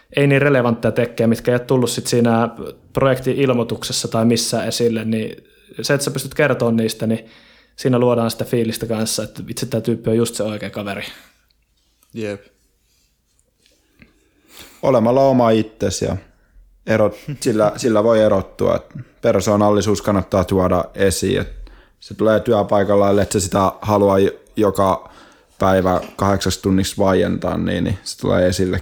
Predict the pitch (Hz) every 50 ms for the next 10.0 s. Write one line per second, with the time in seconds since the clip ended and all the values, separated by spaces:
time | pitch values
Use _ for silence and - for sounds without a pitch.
0 | - - 98 95 92 - - 101 - _ _ _ _ _ - - _ _ - -
1 | 143 143 147 175 170 170 175 175 175 196 180 139 120 113 110 110 - - 113 -
2 | - - _ - 131 123 120 117 113 113 110 120 107 107 110 110 113 - 123 117
3 | 107 104 104 - - 113 117 117 117 - - _ _ - - - - - 139 147
4 | 143 - 139 139 131 127 120 123 - 131 123 120 120 113 110 110 - 123 117 110
5 | - - 110 107 107 - 107 104 101 101 - - _ _ _ _ _ _ _ -
6 | 131 131 113 120 - 127 117 - - 117 117 - - 110 - - 98 - 92 78
7 | 78 - _ _ _ 117 110 107 104 104 104 - - _ _ _ _ _ _ _
8 | _ _ _ _ _ _ _ - 131 135 131 - 131 143 131 - 117 - 117 117
9 | 117 117 117 117 113 110 107 110 - 107 - - 110 101 104 101 98 - 104